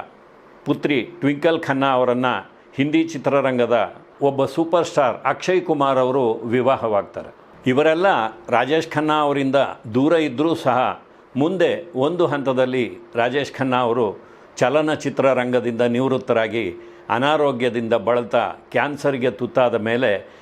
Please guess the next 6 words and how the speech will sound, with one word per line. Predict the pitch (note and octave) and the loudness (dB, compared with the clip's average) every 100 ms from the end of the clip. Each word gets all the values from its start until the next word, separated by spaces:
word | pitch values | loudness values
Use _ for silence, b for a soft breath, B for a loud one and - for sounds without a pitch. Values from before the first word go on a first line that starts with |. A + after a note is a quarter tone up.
| B - A#2+ | B -2 0
ಈ | B2+ | 2
ಎಲ್ಲರೂ | B2 D#3 D#3+ C#3 G2 - A#2 | 2 2 2 0 -2 -2 -2
ಮತ್ತೊಮ್ಮೆ | A#2 D3+ D3 C#3 A#2 G#2+ | 0 0 0 -2 -4 -2
ಆಶೀರ್ವಾದ್ | B2 B2+ C#3+ A#2+ B2 G#2 | -2 0 0 2 2 0
ಬಂಗಲೆಗೆ | G#2 A#2 A#2+ A#2 A2 G2+ | -2 0 0 0 -2 -2
ಬಂದು | A#2+ A#2 | 0 0